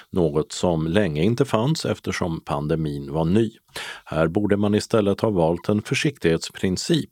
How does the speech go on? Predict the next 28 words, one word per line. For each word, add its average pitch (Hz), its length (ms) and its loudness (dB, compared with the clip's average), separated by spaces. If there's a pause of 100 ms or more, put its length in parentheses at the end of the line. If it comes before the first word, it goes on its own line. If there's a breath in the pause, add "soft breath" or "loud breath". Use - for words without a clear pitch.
(120)
och 87 140 2
rekommenderat 92 840 0
munskydd, 85 480 0
menar 85 480 -2
utredarna, 90 680 0 (600 loud breath)
som 82 220 0
också 82 260 0
skriver 92 440 2
att 92 200 2
regeringen 117 640 2
borde 120 240 2
vänt 110 300 2
sig 110 300 2
till 120 180 0
utomstående 120 760 0
experter 104 600 0
och 120 80 0
forskare 135 540 -2
och 147 120 -2
satt 131 200 -2
samman 85 340 0
en 87 160 0
panel 110 520 2
med 107 200 -2
personer 82 560 0
från 101 340 -4
olika 123 460 0
kompetensområden 98 1600 0